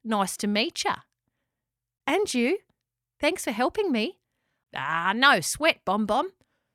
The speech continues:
Righto, let's away." And the four pelicans flew up onto the veranda and settled themselves comfortably on the wooden deck. And Locker loped back out to sea and pushed herself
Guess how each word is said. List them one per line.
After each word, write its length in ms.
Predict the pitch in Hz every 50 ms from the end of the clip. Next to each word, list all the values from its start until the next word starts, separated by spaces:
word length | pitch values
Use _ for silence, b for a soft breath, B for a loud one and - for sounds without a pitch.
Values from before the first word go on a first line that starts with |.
| _ _ -
Righto, 480 | 196 214 214 214 220 240 285 294 - - _ _ _ _
let's 260 | 208 330 370 - -
away." 640 | 190 156 143 143 185 269 359 359 262 165 - - _ _ _ _ _ _ _ _ _ _ b b b b b b b b b
And 140 | 262 262 262
the 60 | 285
four 260 | - - 294 302 339
pelicans 600 | - - 285 247 240 220 - - 214 214 196 -
flew 260 | - - 254 294 311 302
up 200 | 294 277 - -
onto 240 | 247 240 226 -
the 100 | 247 269
veranda 600 | 233 240 214 196 185 180 175 170 160 160 175 180 - _ _ _ -
and 120 | 240 240
settled 360 | 233 - 254 233 - 269 247
themselves 480 | - 277 262 - - 247 226 220 208 -
comfortably 580 | - - 277 285 285 - - 247 - 254 262 254
on 160 | 240 233 233
the 80 | 233
wooden 380 | 226 190 185 190 196 196 202 196
deck. 340 | - 180 147 - _ _ _ _ _ _ _ b b b b b b b b b
And 160 | 233 226 208
Locker 360 | 214 240 247 - - 285 277
loped 500 | 269 233 196 185 202 233 - - - -
back 300 | - 220 220 226 - -
out 260 | 214 185 190 202 - -
to 80 | 269
sea 420 | 247 - - 208 190 180 175 180 -
and 260 | - 190 180 180 - -
pushed 300 | - 370 349 - - -
herself 400 | 302 - - 269 240 226 -